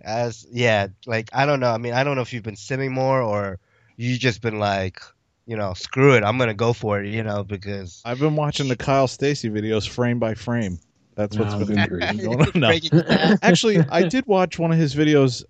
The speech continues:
Speaker 2: I, I couldn't even tell you which one it was, but he did this, uh, and Kyle, I can barely understand what's going on. You're like Joe Satriani with guitars. I like, you're from another
Speaker 1: <laughs>
Speaker 2: planet with this flying.
Speaker 1: Yeah.
Speaker 2: And I'm like, so there's one move that you were doing. You were doing, like, a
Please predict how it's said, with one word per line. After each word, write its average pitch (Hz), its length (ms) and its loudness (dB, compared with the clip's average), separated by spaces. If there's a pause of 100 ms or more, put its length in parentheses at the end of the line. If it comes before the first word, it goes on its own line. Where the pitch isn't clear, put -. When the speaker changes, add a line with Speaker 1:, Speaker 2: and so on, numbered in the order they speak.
(120)
Speaker 2:
I, 120 200 -10
I 120 80 -2
couldn't 131 240 -2
even 107 120 0
tell 110 140 0
you 107 80 4
which 104 180 0
one 107 100 2
it 101 60 0
was, 104 300 2 (340)
but 127 140 4
he 139 140 2
did 139 220 -2
this, 143 280 0 (680)
uh, 113 320 0
and 117 240 0 (560)
Kyle, 117 280 2
I 117 80 2
can 113 160 0
barely 113 460 4
understand 104 480 -4
what's 98 160 -4
going 101 200 -2
on. 98 160 0
You're 117 100 4
like 117 200 2
Joe 107 160 2
Satriani 104 800 0 (100)
with 95 160 -4
guitars. 95 480 0
I 87 80 -2
like, 92 240 0
you're 107 120 0
from 107 140 2
another 101 200 4
Speaker 1:
<laughs> 98 120 -6
Speaker 2:
planet 98 240 -2
with 85 120 -6
this 98 200 -6
flying. 98 440 -2
Speaker 1:
Yeah. 131 280 2 (220)
Speaker 2:
And 113 120 2
I'm 117 120 2
like, 101 180 -2 (840)
so 165 160 4
there's 160 160 6
one 196 200 4
move 175 200 4
that 135 120 6
you 131 100 4
were 127 80 6
doing. 127 300 2 (220)
You 127 100 -2
were 131 80 0
doing, 135 160 2
like, 120 160 2
a 104 60 -2